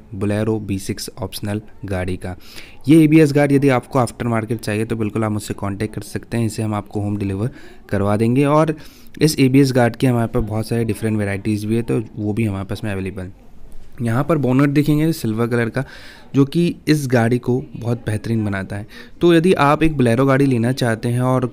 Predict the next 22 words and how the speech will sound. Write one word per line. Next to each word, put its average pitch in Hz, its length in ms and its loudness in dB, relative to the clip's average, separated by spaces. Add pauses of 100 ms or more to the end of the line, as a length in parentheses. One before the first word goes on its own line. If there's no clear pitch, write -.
कलर 139 400 4
चॉइस 127 480 2
करना 117 320 -2
चाहते 104 320 -4
हैं, 120 100 -2
तो 131 100 -2
भाई, 131 160 2
ये 127 340 0
जो 135 140 -2
कलर 110 340 -2
है, 117 60 -4
काफ़ी 113 380 -4
डिसेंट 113 460 -4
है, 120 140 -6 (300)
लुक 107 180 0
देता 98 320 -4
है। 98 140 -8 (480)
आप 117 140 -2
यहाँ 120 180 0
देख 123 160 0
सकते - 280 -4
हैं, 139 260 2